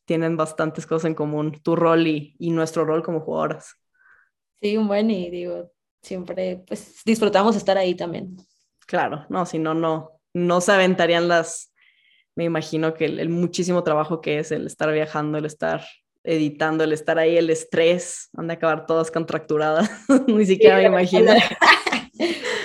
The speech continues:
Speaker 2: Sí, eso nos pasa. <laughs>
Speaker 1: Claro, ¿no? Claro, estás, es, al final del día es energía, es tensión y lo estás, lo estás viviendo al full y eso es lo que, es lo que pasa.
Speaker 2: Sí, totalmente.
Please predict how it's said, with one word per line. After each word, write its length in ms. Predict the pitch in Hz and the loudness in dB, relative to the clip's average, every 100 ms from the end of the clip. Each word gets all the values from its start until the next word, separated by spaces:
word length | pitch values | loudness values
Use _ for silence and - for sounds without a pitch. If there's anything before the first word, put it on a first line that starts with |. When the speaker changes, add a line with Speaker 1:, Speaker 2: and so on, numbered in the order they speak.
| - | -6
Speaker 2:
Sí, 120 | 175 - | -6 -6
eso 140 | - | -2
nos 160 | 214 190 | 2 2
pasa. 260 | - 175 - - | 0 -4 -4 -12
<laughs> 320 | 220 294 294 415 415 - | -6 -2 2 0 -2 -4
Speaker 1:
Claro, 400 | 180 160 170 160 | 0 4 2 2
¿no? 220 | 165 196 | 0 0
Claro, 280 | 180 175 196 | 0 2 2
estás, 360 | 180 180 170 | 2 0 0
es, 280 | 175 185 - | -2 -6 -4
al 200 | 175 180 | -2 0
final 220 | 180 185 | 0 2
del 120 | 190 202 | 2 4
día 120 | 196 | 2
es 80 | 208 | 2
energía, 420 | 202 160 160 185 | 0 -2 -2 -4
es 100 | 175 | -2
tensión 460 | 180 180 165 170 | -4 -4 -4 -4
y 40 | 180 | -4
lo 100 | 160 | -6
estás, 460 | 151 156 160 - - | -6 -6 -6 -12 -10
lo 80 | 156 | -10
estás 280 | 156 165 160 | -6 -4 0
viviendo 340 | 170 165 160 | 0 0 0
al 60 | 160 | -4
full 280 | - 160 160 | -6 -6 -6
y 40 | |
eso 180 | 151 156 | -6 -6
es 60 | |
lo 140 | 156 160 | -6 -6
que, 260 | - 151 _ _ _ - | -10 -12 _ _ _ -8
es 60 | |
lo 140 | 160 165 | -4 -4
que 100 | 165 | -4
pasa. 380 | 165 151 - - _ _ _ _ _ _ | -4 -6 -8 -20 _ _ _ _ _ _
Speaker 2:
Sí, 240 | 185 180 | -12 -10
totalmente. 600 | 185 175 170 170 165 165 | -10 -8 -8 -8 -10 -12